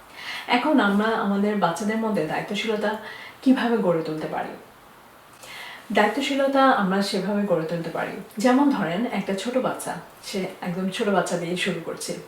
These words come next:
ছয় মাসের একটি বাচ্চাকে আপনি খাওয়াচ্ছেন, বা যে বাচ্চাটি বসতে শিখেছে, আট নয় মাসের বাচ্চা, যে বাচ্চাটি বসতে শিখেছে, সে আপনি খাওয়াতে খাওয়াতে সে খাওয়াটা সে নিজেও খেতে চাচ্ছে, চামচটা ধরে একটু টান দিল,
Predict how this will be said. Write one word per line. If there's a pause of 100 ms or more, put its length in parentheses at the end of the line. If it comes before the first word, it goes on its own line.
(720)
ছয়
মাসের
একটি
বাচ্চাকে
আপনি
খাওয়াচ্ছেন, (340)
বা (180)
যে
বাচ্চাটি
বসতে
শিখেছে,
আট
নয়
মাসের
বাচ্চা, (340)
যে
বাচ্চাটি
বসতে
শিখেছে,
সে
আপনি
খাওয়াতে
খাওয়াতে
সে (360)
খাওয়াটা
সে
নিজেও
খেতে
চাচ্ছে,
চামচটা
ধরে
একটু
টান
দিল,